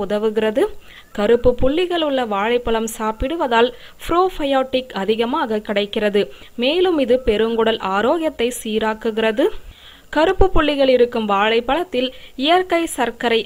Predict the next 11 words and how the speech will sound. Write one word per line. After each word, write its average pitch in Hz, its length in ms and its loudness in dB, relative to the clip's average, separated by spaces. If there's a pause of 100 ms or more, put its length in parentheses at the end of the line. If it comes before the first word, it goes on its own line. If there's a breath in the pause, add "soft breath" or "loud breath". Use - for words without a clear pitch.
(100)
அதாவது 233 380 0 (140)
இனிப்பு 240 320 0 (160)
அதிகம். 202 320 2 (380 loud breath)
கருப்பு 247 300 4 (100)
புள்ளி 247 220 2 (120)
இல்லாத 302 420 0
வாழைப்பழத்தில் 240 800 0 (140)
மாவுச்சத்து 240 640 -4 (100)
அதிகம், 208 320 0 (340 loud breath)
இதனால் 285 400 2 (140)
வயிறு 320 320 2